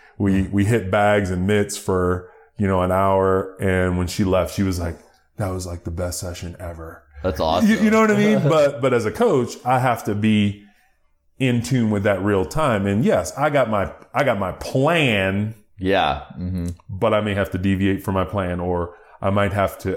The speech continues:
Speaker 1: inquire, "How are you really thinking about this?" 'Cause I'm watching something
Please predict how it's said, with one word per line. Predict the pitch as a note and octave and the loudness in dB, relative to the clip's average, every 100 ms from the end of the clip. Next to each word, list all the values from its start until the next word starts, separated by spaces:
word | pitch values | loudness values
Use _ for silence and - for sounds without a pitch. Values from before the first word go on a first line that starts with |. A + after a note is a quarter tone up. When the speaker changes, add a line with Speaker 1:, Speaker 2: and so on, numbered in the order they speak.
| - - | -6 -8
Speaker 1:
inquire, | F2+ - A#2 G#2+ F#2 F2+ | -8 -4 0 0 0 -2
"How | C#3 F#3+ | 0 0
are | |
you | F3+ D3 | 0 0
really | C3 B2+ | 0 0
thinking | G#2+ C3 C3 A2 | 0 -2 -2 0
about | F#2+ F#2+ F2+ | 0 0 0
this?" | F#2 E2+ | -2 -6
'Cause | - F2+ | -6 -6
I'm | F2 | -2
watching | F#2+ F#2+ - F2 | 0 0 -2 -6
something | E2 E2+ D#2+ E2+ E2 | -4 -6 -6 -8 -8